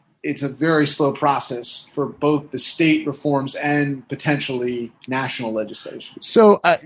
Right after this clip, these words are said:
Speaker 2: you know, I, I would reframe it slightly. So we definitely think that companies <laughs> can do a lot to, to make these,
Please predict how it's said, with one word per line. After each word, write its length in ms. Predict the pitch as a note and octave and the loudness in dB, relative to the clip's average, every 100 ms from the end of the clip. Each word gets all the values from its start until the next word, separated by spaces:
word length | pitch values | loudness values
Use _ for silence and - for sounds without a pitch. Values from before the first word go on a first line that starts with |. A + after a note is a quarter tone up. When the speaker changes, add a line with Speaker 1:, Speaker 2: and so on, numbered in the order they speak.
| - | -2
Speaker 2:
you 120 | G3+ | 2
know, 120 | G3+ F3+ | 4 6
I, 180 | E3 D#3+ | 6 6
I 120 | F3+ | 6
would 180 | F#3+ F#3 | 6 4
reframe 380 | G#3 G#3+ F#3+ | 0 2 2
it 100 | D#3+ | 0
slightly. 360 | - C#3 C3 B2+ | 2 2 4 0
So 400 | - D3+ B2+ - _ _ | 2 2 2 0 _ _
we 240 | D#3+ F3+ | 0 2
definitely 680 | D#3+ F3+ F3 G3+ E3+ C#3 C3 | 6 4 4 2 0 0 -2
think 440 | A2 B2+ A2+ G#2 - | -2 0 0 0 2
that 340 | G2 F#2 - | 2 2 -2
companies 580 | - B2+ - C#3 - - | -4 -2 2 2 0 -2
<laughs> 40 | |
can 180 | C3 A#2 | 2 2
do 220 | A2 G#2+ | 2 0
a 20 | |
lot 480 | F#2+ F#2+ F#2 G2 A2+ _ - _ _ | 0 0 2 2 0 _ -20 _ _
to, 260 | - B2+ A#2 | 2 4 4
to 220 | - A#2 | -2 0
make 360 | A2 G2 G2 - A#2 | 0 0 -4 -8 -4
these, 380 | G#2 G2+ F#2+ | -2 -2 -4